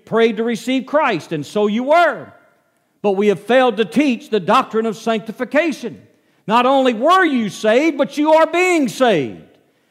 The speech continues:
and you are growing in the Lord. God doesn't just save you and say, "Okay, just wait until resurrection day, you're done, go on." No, God continues to work in you. There's a lot of people sitting in the churches.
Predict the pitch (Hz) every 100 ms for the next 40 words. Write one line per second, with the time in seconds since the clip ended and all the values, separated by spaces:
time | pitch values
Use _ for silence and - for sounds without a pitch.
0 | - 214 226 247 214 208 277 285 285 294
1 | 311 320 339 320 220 135 - _ _ -
2 | 202 311 320 294 240 233 233 - 262 247
3 | 214 269 277 240 247 240 294 277 330 359
4 | 294 254 226 208 302 302 240 302 302 311
5 | 294 294 285 - 254 233 247 233 247 226
6 | 240 190 175 226 226 185 160 151 135 _
7 | _ _ _ _ _ _ _ _ _ -
8 | 185 302 320 277 196 165 147 202 220 175
9 | 208 175 220 214 226 - 226 226 233 226
10 | 247 240 285 302 240 165 101 _ _ _
11 | _ _ _ 180 170 170 185 214 247 262
12 | 269 262 294 294 233 - 233 240 247 247
13 | 247 302 254 185 151 127